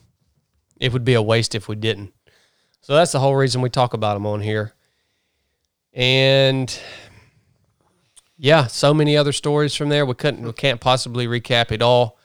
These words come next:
Um, other awesome moments of leadership and moments of strength and rallying and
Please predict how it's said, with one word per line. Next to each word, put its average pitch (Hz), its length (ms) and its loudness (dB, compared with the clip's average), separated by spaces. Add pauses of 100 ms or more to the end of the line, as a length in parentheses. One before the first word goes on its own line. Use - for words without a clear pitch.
(600)
Um, 104 480 -2 (960)
other 131 260 2
awesome 123 360 0
moments 120 500 -2
of 104 160 -6
leadership 123 680 0
and 101 340 -8
moments 117 400 -2
of - 80 -10
strength 123 540 -4
and 98 120 -8
rallying 117 640 0
and 98 160 -12